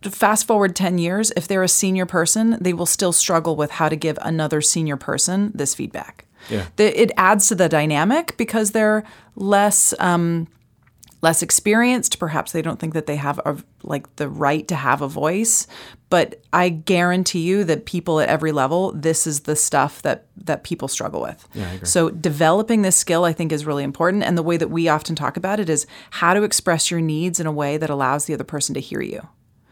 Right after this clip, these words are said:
Speaker 1: So, like, how to express your needs and in a way that allows the other person to hear you. So for me,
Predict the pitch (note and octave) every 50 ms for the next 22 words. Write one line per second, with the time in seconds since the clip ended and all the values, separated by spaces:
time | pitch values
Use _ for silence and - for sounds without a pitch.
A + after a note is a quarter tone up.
0 | _ _ - - _ - - - G2+ - - - - D3+ E3+ F#3 G3+ G3+ G3 -
1 | - F3 D#3+ - - E3 D#3+ D3 C3+ C3+ C3+ - - - C#3+ C#3 - - _ _
2 | _ _ _ _ - - _ - - D#3 D3 C#3 D3+ D#3+ D3+ D#3 E3 E3 D#3+ D3+
3 | D3 C#3 C#3+ C#3+ C#3 D3+ C#3 C3+ C3+ - C#3 C3+ - - C#3 - - G2+ - -
4 | - - G3 F#3 F3 - - - - - - - - - - - _ _ _ _
5 | - G3 G3 G3 A3 A3+ A#3 A#3 A#3 A#3 A3 A3